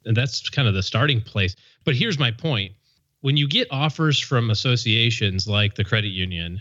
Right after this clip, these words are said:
and they say, "Hey, we can get you this guaranteed, non-cancelable, no underwriting required"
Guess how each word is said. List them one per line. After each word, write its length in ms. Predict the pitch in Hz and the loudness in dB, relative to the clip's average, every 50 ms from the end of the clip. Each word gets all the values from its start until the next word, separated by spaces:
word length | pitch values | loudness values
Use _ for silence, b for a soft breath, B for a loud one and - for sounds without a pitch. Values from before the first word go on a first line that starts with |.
| - - | -10 -4
and 100 | - 127 | -2 0
they 100 | 143 139 | 0 0
say, 220 | 117 - 147 131 131 | 0 0 0 0 2
"Hey, 240 | 147 233 208 147 | 2 0 0 -2
we 140 | 143 135 170 | -2 -2 -4
can 140 | - - 143 | -2 -2 -2
get 220 | 127 135 131 - | 0 0 0 0
you 80 | 135 123 | 0 0
this 180 | 107 107 104 104 | 0 0 0 0
guaranteed, 800 | - 139 135 131 131 127 127 - - 117 113 110 110 104 104 - _ _ _ _ _ _ _ _ _ _ _ _ | 2 2 2 4 2 2 0 0 0 0 2 2 0 0 -4 -8 _ _ _ _ _ _ _ _ _ _ _ _
non-cancelable, 1400 | - 107 131 147 151 151 151 151 - - 139 135 139 135 - - 123 127 127 123 120 120 117 113 113 110 107 98 90 - _ | -2 0 0 0 2 2 2 0 0 2 2 2 2 0 -2 -4 -4 -4 -2 -2 -2 0 0 2 2 2 0 0 -2 -6 _
no 440 | - 113 110 123 131 135 135 131 131 - | -6 -4 -2 0 0 0 0 0 -2 -2
underwriting 720 | 139 135 135 135 127 123 120 117 113 113 110 113 107 110 | -2 0 0 0 0 0 0 0 0 -2 -2 -2 -2 -2
required" 720 | 104 107 107 - 127 127 127 117 95 87 85 85 90 95 | -2 -2 -2 -2 0 0 0 0 0 -2 -4 -4 -4 -6